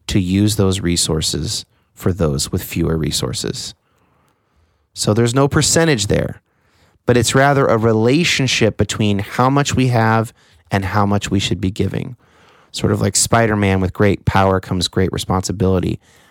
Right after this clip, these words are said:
I personally think that's the best yardstick for these questions. Now, in terms of what counts as tithing or giving back to God, I tend to be pretty flexible. I don't think it's just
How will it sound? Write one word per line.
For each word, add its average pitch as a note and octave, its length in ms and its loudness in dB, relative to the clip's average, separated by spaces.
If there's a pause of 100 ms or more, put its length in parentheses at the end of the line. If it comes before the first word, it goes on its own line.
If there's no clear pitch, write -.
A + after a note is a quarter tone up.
(220)
I A#2+ 120 4
personally C#3+ 520 2
think A2+ 260 0
that's G2 300 2
the F#2 100 0
best F#2 300 -2
yardstick F#2 540 -2
for - 140 -4
these F#2 200 -4
questions. - 640 -6 (1000)
Now, C3 200 4
in C3+ 80 0
terms D#3+ 300 0
of A#2 140 0
what A2+ 340 0
counts F3+ 520 0
as G2+ 400 0
tithing G2+ 720 -2 (360)
or G2+ 100 -2
giving G#2+ 300 0
back G2 220 0
to F#2 100 -6
God, F#2+ 440 0 (440)
I B2+ 100 4
tend G3 200 2
to F#3+ 60 2
be D#3+ 120 2
pretty C#3 220 0
flexible. - 600 -2 (380)
I G2+ 100 0
don't A#2+ 180 2
think C3 200 -2
it's A#2 180 -2
just - 560 0